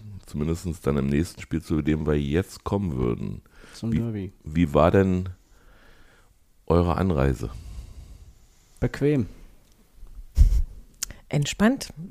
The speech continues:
Speaker 3: Wir waren ja, also wir drei, Patrick, Grubi und ich und noch, äh, eine viel größere Gruppe. Wir waren ja vorher noch was essen, alle zusammen, am Alexanderplatz.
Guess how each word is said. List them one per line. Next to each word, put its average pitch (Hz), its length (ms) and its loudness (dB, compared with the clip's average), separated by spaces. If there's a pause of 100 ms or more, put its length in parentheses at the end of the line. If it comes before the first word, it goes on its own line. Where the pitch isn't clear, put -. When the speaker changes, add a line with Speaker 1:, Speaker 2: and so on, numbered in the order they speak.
(220)
Speaker 3:
Wir 156 160 -2
waren 165 220 2
ja, 170 560 2 (500)
also 165 220 0
wir 180 240 6
drei, 180 580 0 (180)
Patrick, - 720 -2
Grubi 185 420 0
und 165 140 -2
ich 196 220 2
und 160 100 0
noch, 170 320 0
äh, 160 160 4
eine 165 220 0
viel 214 220 -2
größere 202 480 2
Gruppe. 226 440 0 (440)
Wir 170 140 0
waren 165 180 2
ja 170 240 2
vorher 180 440 4
noch 175 320 -2
was 165 180 4
essen, 233 320 2 (300)
alle 185 240 2
zusammen, 196 460 0 (1040)
am 180 160 2
Alexanderplatz. 185 880 0